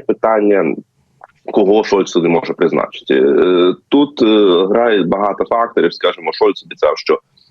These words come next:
у нього в уряді буде з його партії половина на половину, е, чоловіків та жінок. Тобто, скоріш за все, повинна бути жінка з соціал-демократичною партією, з якимось, е,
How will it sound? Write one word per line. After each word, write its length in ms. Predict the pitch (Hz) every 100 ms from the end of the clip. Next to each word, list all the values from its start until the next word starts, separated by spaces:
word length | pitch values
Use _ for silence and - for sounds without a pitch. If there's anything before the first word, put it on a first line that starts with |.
| -
у 80 | 92
нього 240 | 92 90
в 60 | 95
уряді 360 | 117 107 90
буде 440 | 87 95 90 87 82
з 120 | 85
його 360 | 90 90 82
партії 480 | 78 95 98 - 90
половина 520 | - 95 92 101 87
на 100 | 80 80
половину, 520 | 85 90 127 143 113 92
е, 340 | - 78 71
чоловіків 500 | - 90 87 - 78 -
та 80 | - -
жінок. 320 | - 110 175 - _ _ _ _
Тобто, 300 | - - - -
скоріш 380 | - 110 107 85
за 60 |
все, 240 | 85 - 92
повинна 380 | - 87 82
бути 320 | 82 92 - 80
жінка 440 | 87 147 196 170 165 _ _ _ _
з 60 | -
соціал-демократичною 920 | - - 92 - 80 - - - 80
партією, 460 | 80 131 156 - 98
з 80 | -
якимось, 560 | - 120 110 104 -
е, 20 | -